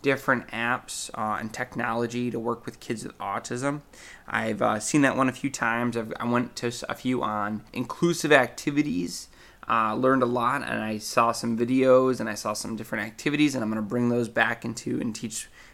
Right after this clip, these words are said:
my students as well. So those types of, you know, those types of presentations for the professional development world,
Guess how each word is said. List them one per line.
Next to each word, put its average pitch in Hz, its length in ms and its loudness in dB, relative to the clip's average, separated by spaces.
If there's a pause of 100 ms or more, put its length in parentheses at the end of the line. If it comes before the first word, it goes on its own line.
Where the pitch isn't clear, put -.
(120)
my 117 240 2
students 120 480 -2
as 110 180 -6
well. 113 320 0
So 120 380 -2 (380)
those 170 360 8
types 151 320 4
of, 110 80 -2
you 110 80 0
know, 123 220 2
those 135 260 0
types 135 300 -4
of - 260 -8
presentations 127 800 -4
for 120 200 -6
the 113 120 -6
professional - 480 -6
development 120 420 0
world, 120 380 2